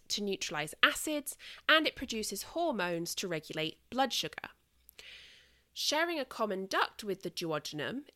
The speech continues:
is the liver, and this is located at the end of the duodenum loop. Oh my God, if I say that anymore, I'm gonna just start completely falling over my words. <clears throat>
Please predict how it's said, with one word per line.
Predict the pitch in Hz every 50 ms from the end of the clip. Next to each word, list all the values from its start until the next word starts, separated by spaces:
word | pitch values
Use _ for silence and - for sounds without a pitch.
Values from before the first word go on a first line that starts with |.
| -
is | - 180 170 170 170 - -
the | - 247
liver, | 254 254 277 302 - - - - 87 - - _ _ _ -
and | 226 226 240
this | 254 320 - -
is | 339 294 -
located | 226 214 208 - 202 190 180 - - 190
at | 180 -
the | - 185 - -
end | - 277 294 302 294 294 277 -
of | 214 208 -
the | 208
duodenum | 208 208 190 - - 208 190 185 175 170 170 - - 175 175 170 156 156 165 - -
loop. | - 180 170 175 131 139 151 -
Oh | - 185
my | 190 185 185
God, | - 196 175 156
if | 147 - 220
I | 233
say | 226 - - 247 220
that | 202 - -
anymore, | 180 180 190 190 180 170 170 170 165 165 -
I'm | 180 180
gonna | 170 175 175 165
just | - 165 - -
start | - - 151 147 147 147 - - _ _ _ _ -
completely | - - 160 - - 185 - - -
falling | - - 156 110 - 101 65
over | 67 - - -
my | 90 73
words. | - - - - - - - - _ _ _
<clears throat> | _ - -